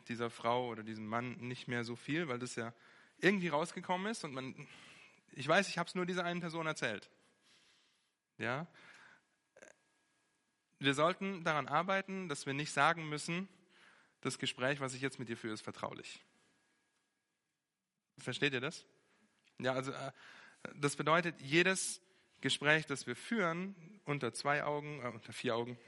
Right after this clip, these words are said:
<laughs> ja, wenn ihr noch ein Auge habt, dann unter drei, egal, äh, unter vier Augen, auch unter sechs Augen bei uns im Hauskreis, ja, es sollte klar sein, dass das vertrauliche Informationen sind,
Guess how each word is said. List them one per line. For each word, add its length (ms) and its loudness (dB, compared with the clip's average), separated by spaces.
<laughs> 500 -12
ja, 140 0
wenn 120 -4
ihr 40 -4
noch 160 -6
ein 200 -4
Auge 200 -4
habt, 160 -10
dann 140 -8
unter 160 -8
drei, 340 -4
egal, 220 -2
äh, 160 6
unter 220 0
vier 220 4
Augen, 200 2
auch 120 -2
unter 200 2
sechs 280 2
Augen 240 2
bei 80 -2
uns 140 -4
im 120 -6
Hauskreis, 800 0
ja, 220 2
es 200 2
sollte 380 2
klar 440 4
sein, 320 -2
dass 240 0
das 260 -2
vertrauliche 560 0
Informationen 640 -2
sind, 380 -10